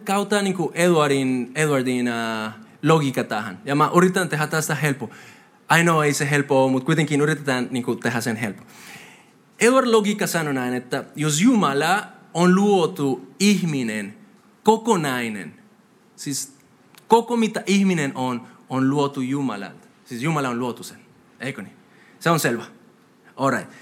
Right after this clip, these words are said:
Jos Jumala on luotu ihminen kokonainen, miten me voidaan ajatella, että se ihminen, joka on luotu, voisi jotenkin antaa joten, jotain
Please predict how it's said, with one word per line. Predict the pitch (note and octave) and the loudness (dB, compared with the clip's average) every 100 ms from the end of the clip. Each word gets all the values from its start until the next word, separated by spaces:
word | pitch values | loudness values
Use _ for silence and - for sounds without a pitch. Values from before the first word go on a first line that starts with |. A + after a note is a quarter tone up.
| - - - _ - | -20 -20 -20 _ -2
Jos | D#3+ F3 - | 2 2 4
Jumala | G3 B3 A#3 | 4 4 4
on | G3 | 4
luotu | F#3+ G#3+ G#3 - | 4 4 2 -6
ihminen | F3+ F3 E3 B2+ A#2+ | -4 -4 -4 -6 -6
kokonainen, | F3 E3+ A2+ F#2 G#2 D#3 - - _ _ _ _ - | -8 -6 -6 -6 -6 -8 -12 -20 _ _ _ _ 2
miten | G3 A#3 C#4 | 4 4 0
me | C4 A3+ | 0 2
voidaan | F#3+ F#3+ F#3 | 0 -2 -2
ajatella, | F3 A3 G3 G#3+ C#3+ C3 | 2 2 2 -2 -6 -6
että | B2+ D#3+ | -8 -6
se | - F3+ F3+ A3 | -2 -2 -2 2
ihminen, | A3+ G#3 F3+ C#3+ | 4 4 2 0
joka | C3+ C3 | -2 0
on | C3 D3 E3 | 2 4 6
luotu, | G3+ F3+ - C#3 D#3 - - - - C#3+ | 6 4 0 -6 -6 -10 -20 -20 -10 2
voisi | F3+ F#3+ F#3 F#3 | 4 4 2 -2
jotenkin | B3 C4+ A#3+ B3 A#3 - - | -2 0 2 4 2 0 -2
antaa | F#3 G#3 A3 | 0 2 0
joten, | A3 A3+ A3+ A3+ A3 | 4 2 4 0 0
jotain | G#3 A3+ A#3+ A3 F#3 F3 | 2 2 4 2 2 2